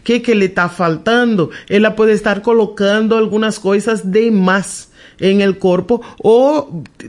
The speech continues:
terminando buscando una vitamina que no es verdaderamente la que su cuerpo consigue absorber. Cada cuerpo es un cuerpo. A gente no puede ir en la conversa de, "Ah, a mí me fez bien, a ti también."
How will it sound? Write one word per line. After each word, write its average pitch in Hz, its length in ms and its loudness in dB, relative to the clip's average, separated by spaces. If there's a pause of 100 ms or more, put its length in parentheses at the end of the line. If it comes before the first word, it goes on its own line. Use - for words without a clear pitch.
terminando 202 680 2
buscando 196 680 0
una 202 280 0
vitamina 190 580 0
que 190 200 0
no 170 200 0
es 190 100 0
verdaderamente 175 840 0
la 175 160 0
que 202 220 0 (200)
su - 220 -2
cuerpo 190 360 -2
consigue 180 580 -2
absorber. 139 840 -2 (220)
Cada 208 360 0
cuerpo 220 500 0
es 220 260 2
un 226 200 2
cuerpo. 202 640 0 (180)
A 180 140 0
gente 214 280 0
no 196 180 -2
puede 247 560 2
ir 233 400 2 (240)
en 196 280 2
la 185 160 -2
conversa 190 880 0
de, 170 260 0 (160)
"Ah, 240 280 0
a 214 40 2
mí 214 180 2
me 226 140 2
fez 214 280 0
bien, 233 280 2
a 226 120 -2
ti 226 140 -2
también." 196 500 0